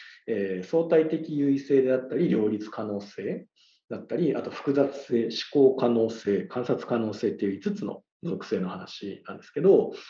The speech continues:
あの、イノベーションって今ここで呼んでる、まあ、アイディアそのものが、えー、備えている属性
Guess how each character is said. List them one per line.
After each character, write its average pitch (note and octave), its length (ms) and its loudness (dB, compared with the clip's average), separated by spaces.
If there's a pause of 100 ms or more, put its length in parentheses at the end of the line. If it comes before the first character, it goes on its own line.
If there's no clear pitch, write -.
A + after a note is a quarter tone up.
(280)
あ D#3+ 100 0
の、 C#3+ 540 2 (540)
イ F3 80 -4
ノ A3+ 140 4
ベ B3+ 180 0
ー - 20 0
シ - 160 -2
ョ A#3 280 -2
ン - 20 -12
っ - 40 -16 (300)
て G#3+ 100 -2
今 G#3+ 220 0
こ C#3 100 2
こ C#3+ 100 2
で C#3+ 160 4
呼 C#3+ 100 -4
ん C#3+ 60 -6
で D3+ 80 0
る、 D#3 160 0
ま G2+ 320 -8
あ、 - 40 0
ア A3+ 60 2
イ A#3+ 140 -2
デ C#3 60 -4
ィ G2 100 -2
ア - 60 -8
そ - 140 -12
の C#3+ 100 -2
も F3 140 0
の C#3+ 140 0
が、 B2 460 -6 (360)
え A2+ 260 -2
ー、 - 20 -10
備 G3+ 340 0
え - 20 0
て - 200 -4
い G2+ 260 -2
る G#2 140 -2
属 G#2 300 -8
性 F#2 500 -8